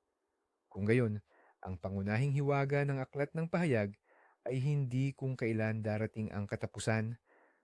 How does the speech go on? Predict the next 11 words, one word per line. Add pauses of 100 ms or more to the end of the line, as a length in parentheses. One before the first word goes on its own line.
(100)
kundi
kung
paano
panatilihin (480)
ang (120)
pagiging
tao (280)
at (160)
pananampalataya (480)
habang
umiiral